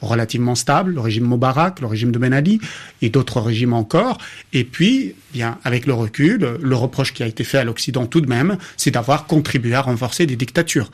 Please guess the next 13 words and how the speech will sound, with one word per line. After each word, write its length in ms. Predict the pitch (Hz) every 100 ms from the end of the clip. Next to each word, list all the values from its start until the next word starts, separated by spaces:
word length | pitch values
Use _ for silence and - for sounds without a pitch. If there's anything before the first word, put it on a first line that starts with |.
| - - - -
Alors 220 | 110 104
que 100 | 165
la 160 | 170 113
collaboration 840 | 135 120 120 120 117 - 139 120
renseignement, 680 | - 110 131 - 135 127 123
la 80 | 117
collaboration 680 | 110 123 120 117 113 135 120
anti-islamiste, 720 | 165 147 - 143 - 131 123 135
la 80 |
collaboration 500 | 123 120 117 117 -
anti-djihadiste 560 | 117 - 120 110 135 -
était 240 | 123 175 185 - - -
excellentissime 880 | 208 - 139 139 160 160 - 120